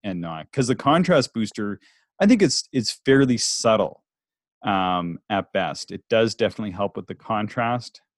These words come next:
Um, yeah, but the better the seeing, the less, uh, filtering, uh, I think is necessary, at least in my experience. And, uh, yeah, that Mars filter, it's pretty good. But they say the closest one is,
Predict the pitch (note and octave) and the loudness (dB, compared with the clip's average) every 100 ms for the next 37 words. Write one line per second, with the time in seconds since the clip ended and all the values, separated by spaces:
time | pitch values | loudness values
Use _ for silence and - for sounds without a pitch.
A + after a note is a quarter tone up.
0 | _ G#2 G2 F#2 F2+ F2+ F2 _ _ _ | _ -6 -4 -6 -8 -10 -14 _ _ _
1 | _ _ _ _ _ _ _ - G2 A2 | _ _ _ _ _ _ _ -18 -10 -4
2 | G2 D#2+ - - A2 A#2+ D#3+ E3+ D3 - | -4 -4 -8 -6 -6 0 2 4 2 -2
3 | A#2+ A2 G#2+ F#2 F#2+ F#2 - - - _ | -2 -2 -2 -4 -4 -4 -8 -14 -18 _
4 | _ F2+ F2+ F2 - G2+ F2 F#2+ E2+ E2+ | _ -12 -10 -12 -10 -10 -8 -10 -12 -14
5 | E2 _ _ F#2+ - F2+ F2 F#2 E2+ - | -18 _ _ -20 -20 -18 -16 -16 -16 -18
6 | F2+ E2+ - - F#2 F2 F#2 - F#2 F2 | -20 -20 -18 -18 -18 -20 -20 -20 -20 -18
7 | F2 - F#2 F2 F2 F2 - _ _ _ | -18 -20 -20 -18 -18 -20 -20 _ _ _
8 | _ _ A2+ G2 F2+ E2+ F2 F#2+ F2+ F2 | _ _ -6 -4 -4 -4 -6 -6 -6 -6
9 | F2 F2+ - E3 F3+ F#3+ F3+ G#3+ - B3 | -8 -12 -6 -2 0 2 0 0 -2 -4
10 | B3 B3+ - A3+ F3+ D#3 A#2 D#3+ D#3+ - | -4 -4 -4 -4 0 2 4 2 2 -6
11 | - _ F#3+ D3+ A3 A#3+ - - D#3 D#3+ | -20 _ 0 4 4 2 0 2 4 4
12 | E3 D3 - B2+ B2+ B2+ B2 - A2+ A2+ | 2 -6 -8 0 2 2 0 -4 -6 -6
13 | G#2 - - | -8 -10 -14